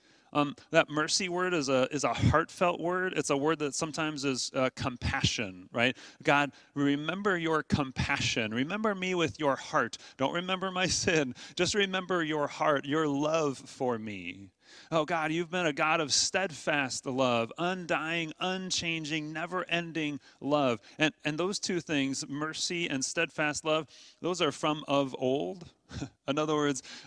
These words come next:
um, they've been around a really, really long time, longer than I've been around, longer than any of you have been around, way longer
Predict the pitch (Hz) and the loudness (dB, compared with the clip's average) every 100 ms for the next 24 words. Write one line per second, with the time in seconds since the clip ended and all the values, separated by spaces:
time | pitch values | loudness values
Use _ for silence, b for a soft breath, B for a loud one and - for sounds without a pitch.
0 | - 139 135 131 - - 156 127 165 165 | 2 4 4 0 -4 2 2 4 2 4
1 | 151 143 139 127 131 147 156 151 143 - | 4 4 2 0 -2 2 2 2 0 -2
2 | 135 147 143 135 131 123 120 127 120 117 | -2 2 2 2 2 0 -2 0 -2 0
3 | 135 151 151 131 127 131 135 120 110 104 | 2 2 2 0 2 2 0 -2 -2 -4
4 | 92 92 139 147 160 143 135 143 143 131 | -6 -6 0 2 2 2 2 2 2 2
5 | 123 156 147 127 113 110 110 107 107 147 | 2 2 0 -2 -2 0 0 0 -2 0
6 | 180 170 160 160 160 139 127 | 2 2 2 2 2 0 0